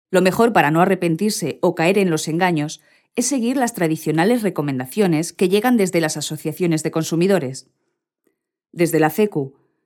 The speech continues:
la Confederación de Consumidores y Usuarios, se recomienda a los consumidores que elaboren una lista con las compras, que no caigan en la tentación de adquirir un producto solo porque esté rebajado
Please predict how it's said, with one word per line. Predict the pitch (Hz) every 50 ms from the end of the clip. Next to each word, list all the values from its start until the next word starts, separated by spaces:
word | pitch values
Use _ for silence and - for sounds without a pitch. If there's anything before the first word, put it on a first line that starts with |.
| _ _ _ -
la | 165 165
Confederación | - 156 151 - 156 156 151 151 135 - - 226 220 214
de | 175 -
Consumidores | 147 131 - - 156 139 135 165 165 151 151 139 - -
y | 160
Usuarios, | 156 - 185 180 170 156 151 147 143 143 - - _ _ _ _ _ _
se | - - 240
recomienda | 220 226 220 220 214 220 254 277 285 294
a | 262
los | 233 196 -
consumidores | - 165 165 - - 143 135 139 143 196 220 254 269 254 -
que | - - 170
elaboren | 160 156 156 202 240 277 254
una | 233 233 226 196
lista | 196 208 202 - - 156
con | - 175 160
las | 156 165 -
compras, | - 202 190 170 160 123 110 131 - _ _ _ _ _ _ _ _ _ _ -
que | 185 175
no | 170 165 165
caigan | 165 165 156 156 175 180
en | 185 175
la | 160 147
tentación | - 147 151 139 139 135 - 208 208 190 185 165
de | 151
adquirir | 143 - _ - - 156 160 185 175
un | 180 190
producto | 180 185 180 175 180 175 - - 175 175
solo | 180 - - 185 170 180
porque | 175 170 170 - 160
esté | 147 - - 156
rebajado | 147 151 139 151 147 - 202 180 160 147 - -